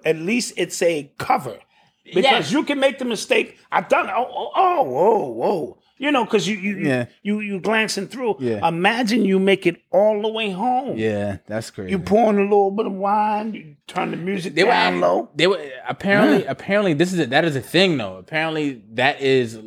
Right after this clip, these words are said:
Speaker 2: allegedly, it's called, like, stealth sex, apparently.
Speaker 1: Yes.
Speaker 2: Where, <clears throat> uh, a transgendered woman, uh, they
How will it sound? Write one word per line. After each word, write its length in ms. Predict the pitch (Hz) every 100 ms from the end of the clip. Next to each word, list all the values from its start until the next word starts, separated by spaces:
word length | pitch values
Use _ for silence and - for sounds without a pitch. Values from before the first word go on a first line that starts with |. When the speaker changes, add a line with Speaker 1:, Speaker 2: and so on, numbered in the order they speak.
| -
Speaker 2:
allegedly, 600 | 101 143 135 127 120 120 -
it's 140 | 127
called, 260 | - 151 139
like, 240 | 123 110
stealth 400 | - - 135 147
sex, 460 | - 170 175 175 147
apparently. 580 | 143 165 165 170 180 -
Speaker 1:
Yes. 400 | 190 214 - - _ -
Speaker 2:
Where, 560 | 131 135 131 127 123 113 - - -
<clears throat> 280 | _ _
uh, 320 | 143 139 123 117 -
a 400 | 123 120 113 110
transgendered 1120 | 107 170 160 160 135 120 151 147 147 143 131 - _ _
woman, 560 | 127 139 139 135 127 _ -
uh, 380 | 120 120 117 110
they 640 | 110 135 139 135 123 113